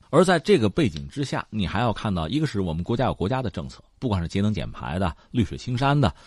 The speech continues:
还是关于汽车产业的，我们有我们的想法。另外，很多车企呢，也希望能够弯道超车，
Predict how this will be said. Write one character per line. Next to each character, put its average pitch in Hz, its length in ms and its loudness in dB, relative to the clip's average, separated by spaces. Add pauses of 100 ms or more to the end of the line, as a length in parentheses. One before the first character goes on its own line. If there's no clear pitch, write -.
(100)
还 95 120 -2
是 92 80 -4
关 95 140 0
于 101 40 0
汽 - 180 -4
车 127 100 2
产 - 260 -6
业 80 120 -6
的， 82 80 -4
我 76 120 -4
们 135 120 0
有 139 60 0
我 60 180 -8
们 - 100 -14
的 - 80 -12
想 92 300 -8
法。 - 160 -14
另 - 100 -4
外， 196 80 0
很 98 120 -4
多 127 100 0
车 190 180 0
企 - 220 -6
呢， - 160 -8 (300)
也 90 140 -2
希 156 220 -2
望 110 140 4
能 85 120 0
够 87 180 -2
弯 107 120 0
道 87 120 -2
超 - 160 -12
车， 117 220 -12